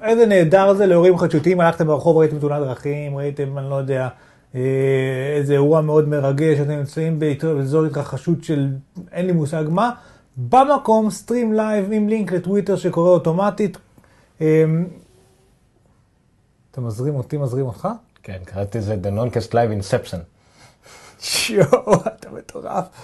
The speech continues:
Speaker 1: אה, <laughs> כל כך מטומטם מה שרואים עכשיו. אה, האפליקציה הזאת חזקה מאוד, ומה שקרה שבמהלך השבועיים מאז שהוא הוכרזה שם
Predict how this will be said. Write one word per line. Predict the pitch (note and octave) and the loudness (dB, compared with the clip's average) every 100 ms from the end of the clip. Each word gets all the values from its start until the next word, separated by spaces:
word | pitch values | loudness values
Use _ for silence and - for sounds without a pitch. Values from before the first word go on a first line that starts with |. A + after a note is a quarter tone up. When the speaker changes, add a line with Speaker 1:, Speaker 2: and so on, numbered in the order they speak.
| - A2+ G2 | -20 -8 4
Speaker 1:
אה, | E3+ F3 F3 E3+ C#3 - - - | 6 6 8 6 4 -8 -20 0
<laughs> | F4 F4 | 2 2
כל | D#4 | -2
כך | D#4 F#4 E4+ | 0 4 4
מטומטם | E4 D4 A3 - C4 C4+ B3+ | 4 2 0 -4 -2 -2 -4
מה | A#3 | -4
שרואים | A3+ F#3+ G3 A3 | -4 -4 -2 -2
עכשיו. | E3+ D#3+ C#3+ B2 - - - - | -4 -6 -8 -14 -16 -20 -20 -2
אה, | F3 F#3 G3+ - | 4 4 4 2
האפליקציה | F3+ D#3 E3 A#3 B3 | 4 4 6 6 6
הזאת | B3+ D#3+ | 4 4
חזקה | D#3+ D3 C#3+ F#3 | 2 2 4 4
מאוד, | D#3+ D#3+ F#3+ G#3 - - - | 4 6 4 2 -12 -20 -4
ומה | D3+ G3+ | 4 4
שקרה | F#3+ G#3+ F#3+ G3 | 6 4 6 6
שבמהלך | F#3 F3 D#3+ D#3 F#3+ F#3+ | 4 2 2 2 2 0
השבועיים | G#3 F3+ - D3 D#3 E3+ G3 F#3+ D#3 | -4 -6 -8 0 4 4 4 2 2
מאז | D#3 F3+ F3+ | 2 0 -2
שהוא | - D#3+ D3 C3+ C3+ C3 C3+ C#3+ | 0 4 4 4 0 -2 -2 0
הוכרזה | C#3 - C3+ C3 F3 | 0 0 0 2 2
שם | F#3 A3 A#3 | 0 2 0